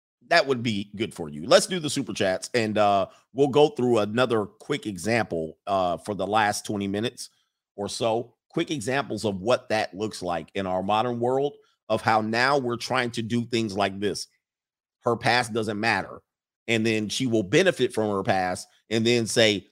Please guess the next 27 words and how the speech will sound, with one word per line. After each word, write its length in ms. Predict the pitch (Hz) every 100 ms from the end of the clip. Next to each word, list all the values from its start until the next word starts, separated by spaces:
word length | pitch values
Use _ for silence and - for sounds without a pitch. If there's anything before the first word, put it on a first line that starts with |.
| 107
"Let's 180 | 117
wipe 320 | 95 101 110 -
the 80 |
slate 300 | - 117 104
clean." 320 | - 92 - 76 _ _ _ _ _ _ _ - - -
<laughs> 140 | 571 -
Right? 360 | - - - - _ _ _ _ _
I 80 | -
got 240 | 151 139
so 120 | - 185
many 240 | 185 160
examples. 500 | 131 147 160 104 104
It's 100 | 110
crazy. 500 | - 147 120 85 - _ _ _
Mike 240 | 139 143
B 160 | 120 147
said, 840 | 123 135 135 139 139 143 147 147 185
oh, 220 | 147 185
he 160 | 120 143
says, 260 | 139 127
"Coach, 320 | - 156 147 123
look 260 | 143 151 -
up 240 | 156 147 - 117 120
Michael 520 | 160 151 170 165 165 _ _ _ _ _ _ _ _
Todd 420 | - - 165 139
Hill." 480 | 104 120 95 76 73 -
I'll 260 | 143 135